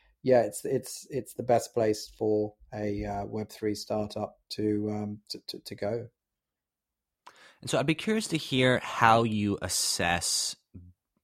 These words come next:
Speaker 2: building yourself versus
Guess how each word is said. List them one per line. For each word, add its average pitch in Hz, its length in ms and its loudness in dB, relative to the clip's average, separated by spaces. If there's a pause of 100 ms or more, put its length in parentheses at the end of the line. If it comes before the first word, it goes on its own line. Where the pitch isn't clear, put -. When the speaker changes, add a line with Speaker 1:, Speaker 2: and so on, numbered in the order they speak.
(300)
Speaker 2:
building 131 640 6 (140)
yourself 110 800 0
versus 90 1400 -2